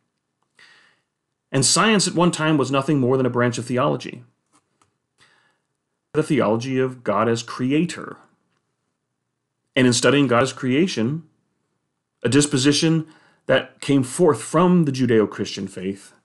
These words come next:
we now have modern science. So in many ways, folks,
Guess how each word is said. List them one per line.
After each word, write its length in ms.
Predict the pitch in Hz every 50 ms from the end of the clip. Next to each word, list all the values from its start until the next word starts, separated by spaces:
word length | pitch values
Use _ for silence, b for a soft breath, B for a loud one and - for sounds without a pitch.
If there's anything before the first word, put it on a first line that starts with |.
| _ _ _ _ _ _ _ _ _ _ _ _ _ _ _ _ _ _ _ _ _ _ -
we 200 | - 113 135 143
now 240 | 135 135 131 135 123
have 420 | 110 151 165 113 104 104 104 - _ _ _ _ _ _ _ _ _ _ _ _ _ _ _ _ _ _ _ -
modern 400 | - 107 107 113 117 113 110 110
science. 580 | - - - 135 135 113 - - - - - 139 _ _ _ _ _ _ _ _ _ _ _ _ _ _ _ _ _ _ _ _ -
So 280 | - - - 170 165 170
in 160 | - 156 180
many 160 | 214 247 262
ways, 180 | 226 180 156 -
folks, 320 | - - 113 110 113 -